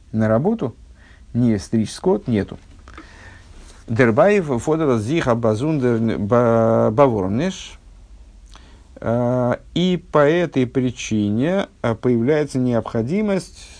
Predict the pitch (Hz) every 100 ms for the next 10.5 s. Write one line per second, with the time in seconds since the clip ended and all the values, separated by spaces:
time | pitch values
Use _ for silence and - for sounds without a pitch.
0 | - - - - - - - 123 143 175
1 | 147 110 - - - 117 113 147 143 143
2 | 135 117 95 - - - - 110 120 143
3 | 143 135 135 - 160 147 139 131 127 113
4 | - 123 127 127 120 117 110 117 113 113
5 | 107 - 185 196 170 175 143 117 110 101
6 | 110 175 165 160 156 139 127 143 147 135
7 | 127 117 117 113 113 127 139 127 117 131
8 | 131 127 120 - - - - - - 123
9 | 127 123 117 107 110 120 127 131 131 135
10 | 127 135 139 147